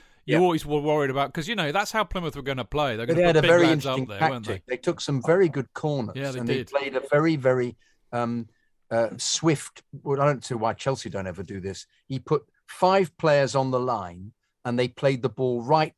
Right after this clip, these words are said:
Speaker 2: next to the post. And Kepa was probably fouled, but actually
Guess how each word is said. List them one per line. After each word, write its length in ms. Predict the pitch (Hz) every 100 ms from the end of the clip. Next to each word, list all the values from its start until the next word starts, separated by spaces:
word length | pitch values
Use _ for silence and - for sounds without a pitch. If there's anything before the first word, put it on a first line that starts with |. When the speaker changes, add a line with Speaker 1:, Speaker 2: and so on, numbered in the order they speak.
| -
Speaker 2:
next 340 | 143 139 -
to 80 | -
the 120 | 120
post. 600 | 120 - 113 95 - - _ _ _ _
And 180 | 123 120
Kepa 320 | 165 147 123
was 300 | 117 110 - -
probably 380 | 185 120 139 87
fouled, 480 | - 123 101 87 90
but 100 | 120
actually 420 | - - 123 110